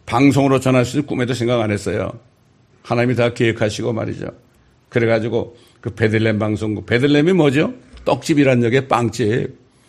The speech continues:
하나님의 말씀이 나오는 집이야. 그래서 예수님이 그 베들레헴에서 태어난 거예요. 말씀이신 하나님이 말이죠.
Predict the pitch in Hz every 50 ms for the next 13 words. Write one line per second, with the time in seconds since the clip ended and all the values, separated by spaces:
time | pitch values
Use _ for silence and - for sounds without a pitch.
0 | - _ _ - - 139 139 139 139 147 151 139 120 117 120 104 131 131 131 127
1 | 123 123 120 120 123 120 107 - 120 120 120 110 139 147 160 170 151 139 120 135
2 | 147 151 135 147 127 139 120 113 113 113 110 101 113 98 - 120 107 107 101 95
3 | 90 92 92 92 95 98 - - 107 - - _ _ _ _ - 110 110 123 123
4 | - 131 123 101 104 120 107 107 110 110 107 101 107 104 95 101 98 98 95 -
5 | - - 302